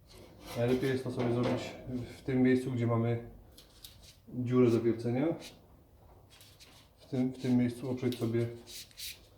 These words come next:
e, ten profil. No i,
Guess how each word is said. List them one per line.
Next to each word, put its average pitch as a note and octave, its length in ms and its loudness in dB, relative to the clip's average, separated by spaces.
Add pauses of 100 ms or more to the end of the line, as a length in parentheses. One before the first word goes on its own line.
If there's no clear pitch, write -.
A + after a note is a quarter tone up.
(1200)
e, G#2+ 1120 -2
ten A#2 140 0
profil. D3+ 460 0 (220)
No D3+ 180 -2
i, D#3 520 2